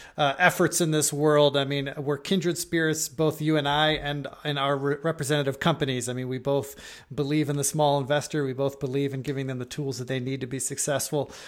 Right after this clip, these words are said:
Uh, so I'm looking forward to working with you, uh, on more things down the road, and, uh, I couldn't be more excited. So thanks, Pete.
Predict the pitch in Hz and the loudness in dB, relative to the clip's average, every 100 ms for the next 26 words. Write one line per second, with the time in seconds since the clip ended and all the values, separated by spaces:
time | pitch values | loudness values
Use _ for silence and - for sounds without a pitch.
0 | - - 143 135 123 156 131 170 190 190 | -20 -2 0 2 2 0 4 6 6 6
1 | 175 - 180 175 165 156 170 165 156 156 | 2 4 6 6 4 2 0 0 -2 0
2 | 160 160 151 143 156 147 156 165 160 160 | 2 4 4 2 -4 -4 0 -2 0 -4
3 | 139 160 156 147 143 151 156 147 135 135 | -2 0 0 0 2 4 4 2 -2 -2
4 | 143 143 180 156 151 143 139 147 131 127 | -2 0 0 0 0 -2 0 0 0 -2
5 | - 131 170 147 - 135 127 - | -6 -4 0 0 -2 -8 -10 -14